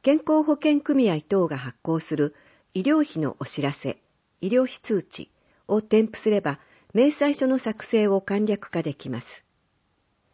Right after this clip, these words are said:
国民健康保険と後期高齢者医療保険は、二月から三月中旬に二回に分けて医療費通知を送付します。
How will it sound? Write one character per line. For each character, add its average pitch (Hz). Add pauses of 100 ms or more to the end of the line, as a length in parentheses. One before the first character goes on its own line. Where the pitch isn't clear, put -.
(640)
国 254
民 320
健 311
康 294
保 285
険 196
と 151 (340)
後 311
期 -
高 240
齢 233
者 170
医 170
療 233
保 247
険 151
は、 131 (340)
二 208
月 320
か 202
ら 156
三 311
月 220
中 185
旬 170
に 165 (340)
二 190
回 311
に 220
分 196
け -
て -
医 156
療 262
費 302
通 277
知 139
を 123
送 143
付 -
し -
ま 123
す。 -